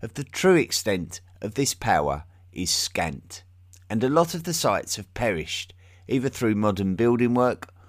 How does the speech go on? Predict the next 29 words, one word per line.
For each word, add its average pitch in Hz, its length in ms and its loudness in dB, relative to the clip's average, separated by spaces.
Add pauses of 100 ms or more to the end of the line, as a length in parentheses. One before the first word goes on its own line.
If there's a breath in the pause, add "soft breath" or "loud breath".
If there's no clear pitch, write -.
(220 soft breath)
or 139 80 -8
just 147 200 -6
because 123 340 -2
they 101 180 4
have 101 200 -2
worn 113 360 4
away 78 480 0 (340)
over 82 240 -2
time. 71 460 -4 (1500 loud breath)
One 151 180 2
of 185 120 -4
the 156 80 -2
greatest 143 680 2
pre-classic 95 720 -2
Mayan 90 340 0
sites 90 540 -2 (400 soft breath)
has 165 380 0
to 180 120 -4
be 90 460 -2 (320 soft breath)
El 120 200 4
Mirador, 90 960 2 (500 soft breath)
in 127 220 2
the 123 60 2
thick - 440 -4
rainforests 101 880 0 (100)
of 101 140 -10
Guatemala. 87 760 -2 (1200 soft breath)
El 160 160 6
Mirador 107 800 4